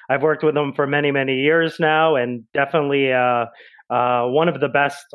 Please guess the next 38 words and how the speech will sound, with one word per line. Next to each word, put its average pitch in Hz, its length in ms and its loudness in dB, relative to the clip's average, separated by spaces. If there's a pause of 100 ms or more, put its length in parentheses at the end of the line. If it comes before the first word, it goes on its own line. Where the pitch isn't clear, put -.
I 135 120 -2
think 131 200 -2
I've 131 300 0
seen 123 360 -6
in, 123 200 -6
in 131 180 -6
my 127 140 0
time 123 340 -2
in 123 60 -4
the 117 180 -4
field. 123 340 0 (300)
We're 139 140 0
very, 156 280 2
very 143 280 2
happy 135 340 0
to 131 80 2
have 127 240 0
Nathaniel 131 480 -2
joining 127 380 -4
us 120 200 -4
today, 131 380 0 (540)
uh, 123 400 2
to 131 60 -10
talk 131 260 0
about 131 340 -2
virtual 147 460 0
therapy 165 400 2
and 127 200 -2 (220)
virgin-, 156 460 -2 (300)
virtual 160 600 0 (100)
treatment 143 380 -2
programs 127 560 0
as 120 160 0
a 117 100 -2
whole. 110 440 -2
So, 127 380 2 (300)
welcome, 165 360 0
Nathaniel. 120 500 -2